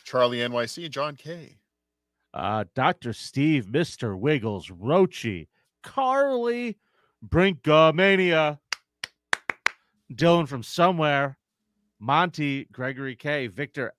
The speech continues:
Speaker 2: F, Tyler P, Pony Power two, Good Hound, Stoneman six two three, Derek K, Bjorn Cray, Stinky Italian Gang,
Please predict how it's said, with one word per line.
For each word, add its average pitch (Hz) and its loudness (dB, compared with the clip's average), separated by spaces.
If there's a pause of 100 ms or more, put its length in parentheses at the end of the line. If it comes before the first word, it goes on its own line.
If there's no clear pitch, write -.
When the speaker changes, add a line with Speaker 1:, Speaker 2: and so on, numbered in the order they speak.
Speaker 2:
F, - -4
Tyler 156 0 (120)
P, 156 -4 (300)
Pony 226 -2
Power 170 0
two, 175 -2 (440)
Good 196 2
Hound, 143 0 (840)
Stoneman 185 0
six - -8
two 117 -6
three, 147 -4
Derek 139 0
K, 165 -2 (360)
Bjorn 156 0
Cray, 180 0 (440)
Stinky 170 -6
Italian 131 -2
Gang, 104 -8